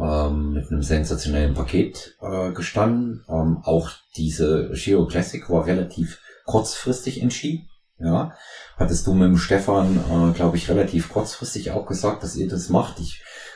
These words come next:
bin mir jetzt nicht mehr ganz sicher, aber so auf dem absoluten Plan stand die erstmal nicht. Das war ja zunächst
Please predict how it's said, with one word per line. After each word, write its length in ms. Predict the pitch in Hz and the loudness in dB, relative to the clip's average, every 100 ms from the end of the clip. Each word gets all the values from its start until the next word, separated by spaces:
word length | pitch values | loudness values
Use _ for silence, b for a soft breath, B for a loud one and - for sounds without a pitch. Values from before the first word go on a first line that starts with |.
| - | 0
bin 160 | 101 98 | 4 6
mir 100 | 98 | 6
jetzt 140 | - | 4
nicht 140 | - | 0
mehr 100 | 107 | 2
ganz 180 | 90 90 | 4 4
sicher, 200 | 113 110 | 6 4
aber 100 | 92 | 4
so 200 | 95 95 | 4 4
auf 200 | - 101 | 4 2
dem 100 | 98 | 2
absoluten 640 | 90 - - 107 110 104 92 | 0 -2 -4 -2 0 0 -2
Plan 380 | - 92 110 | 2 4 4
stand 400 | 110 - 101 110 | 2 2 2 2
die 120 | 110 87 | 2 0
erstmal 460 | 107 - 107 95 | 0 -4 0 4
nicht. 220 | 110 - | 4 2
Das 160 | 76 - | -2 2
war 180 | 90 95 | 6 6
ja 100 | 92 | 4
zunächst 540 | - 87 95 98 - | 4 6 6 2 -6